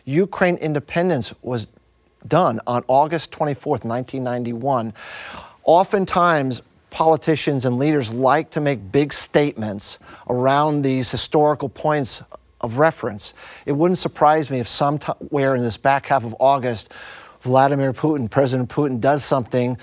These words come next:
to, at a time of Ukraine independence,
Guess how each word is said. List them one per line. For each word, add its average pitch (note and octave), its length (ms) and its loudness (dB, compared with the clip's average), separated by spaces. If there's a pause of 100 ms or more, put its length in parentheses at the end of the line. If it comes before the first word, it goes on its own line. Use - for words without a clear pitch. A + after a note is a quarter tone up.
(300)
to, C3+ 380 0
at C#3 100 2
a B2 80 0
time D3 420 0 (140)
of B2+ 220 2
Ukraine F3+ 580 2
independence, C#3+ 920 -2